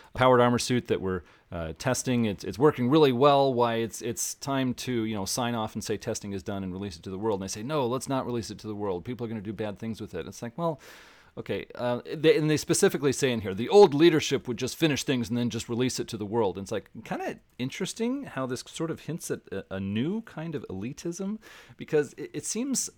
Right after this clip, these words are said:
like, if, if I'm reading this right, it seems like the old leadership of Iteration X had kind of a positive view of humanity. It's like, "Look, let's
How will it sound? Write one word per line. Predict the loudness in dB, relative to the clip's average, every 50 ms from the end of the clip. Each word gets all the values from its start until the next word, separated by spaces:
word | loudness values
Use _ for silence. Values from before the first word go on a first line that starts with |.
| _ _ _ -6
like, | -4 -2 -2 -2 -6
if, | -10
if | -10 -8 -6 -6
I'm | -4 -4 -4 -4 -4 0
reading | 0 2 2 2 0
this | -2 -4 -4 -6
right, | -6 -4 -4 -4 -6 -6
it | -8
seems | -8 -8 -8 -8 -4
like | -4 -6 -4 -4
the | -4 0
old | 2 2 2 2 0
leadership | 0 0 0 0 -2 -2 -4 -6 -6
of | -6 -8 -6
Iteration | -4 -2 -2 -2 -2 -4 -6 -8 -8
X | -8 -8 -6 -4 -4
had | -4 -4 -6
kind | -6 -8 -6 -4
of | -4
a | -4
positive | -4 -6 -10 -6 -4 -4 -4 -2 -2 -2 -2 -2 -4
view | -4 -4 -2 -2 -2
of | -4
humanity. | -4 -6 -6 -6 -4 -6 -6 -6 -6 -4 -4 -4
It's | -4 -4 -2
like, | -4 -2 -2
"Look, | -2 -2 -2 -2 -2
let's | -4 -4 -4 -4 -8